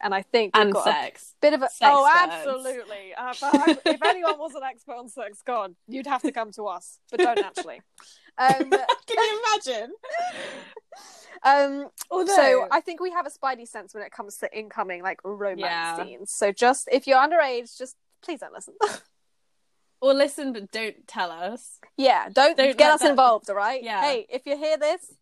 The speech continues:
Speaker 1: you, don't mention our names. <laughs> Please.
Speaker 2: <laughs> We're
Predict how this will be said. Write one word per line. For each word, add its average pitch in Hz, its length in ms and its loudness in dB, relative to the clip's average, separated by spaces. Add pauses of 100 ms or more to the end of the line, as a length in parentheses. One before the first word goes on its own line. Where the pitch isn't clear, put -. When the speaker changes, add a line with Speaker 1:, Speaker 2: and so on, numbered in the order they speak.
(320)
Speaker 1:
you, 240 180 -16 (160)
don't 247 180 0
mention 254 280 -8
our 247 160 -2
names. 190 400 -10 (580)
<laughs> - 1160 -16
Please. 285 400 -2 (540)
Speaker 2:
<laughs> - 380 -20
We're 349 500 2